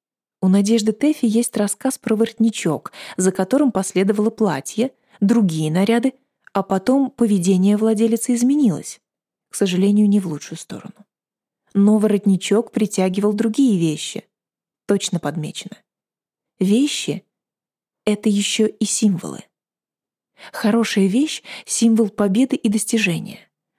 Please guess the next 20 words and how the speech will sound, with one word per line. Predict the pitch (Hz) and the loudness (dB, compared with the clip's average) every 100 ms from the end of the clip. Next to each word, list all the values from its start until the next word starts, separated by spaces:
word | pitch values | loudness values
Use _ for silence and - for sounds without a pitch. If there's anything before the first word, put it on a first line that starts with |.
| _ | _
Она | - 190 202 202 - | -2 2 2 2 0
радует | 190 180 190 185 | -2 0 0 -2
сердце. | - 190 160 - - _ _ | 0 -2 -2 -10 -12 _ _
«Я | - 170 | -8 -6
смог. | - 214 208 - - _ - - | 0 2 2 0 -14 _ -16 -2
Я | 190 | 0
заработал | 185 190 185 190 269 285 | 2 0 0 0 0 -2
и | - 208 | -2 -4
смог | - 196 202 | 0 2 2
достичь. | 196 196 - 156 - - _ _ - | 0 -2 -6 -10 -12 -14 _ _ -6
Это | 190 196 | -2 2
мое». | 196 196 170 - _ _ _ _ _ - | 2 2 0 -6 _ _ _ _ _ -20
Хорошая | - - 202 208 - 185 | -6 -2 0 0 0 0
вещь, | 185 220 - | 2 0 0
как | 190 - | -6 -2
награда | 190 202 208 202 | -2 0 -2 -2
в | |
соревновании. | - 220 214 226 202 160 151 - - _ - - - - | -2 0 2 2 0 -4 -8 -12 -16 _ -20 -20 -12 -2
Этот | 254 262 - | 0 0 -4
символ | - 196 170 170 | 0 0 0 -4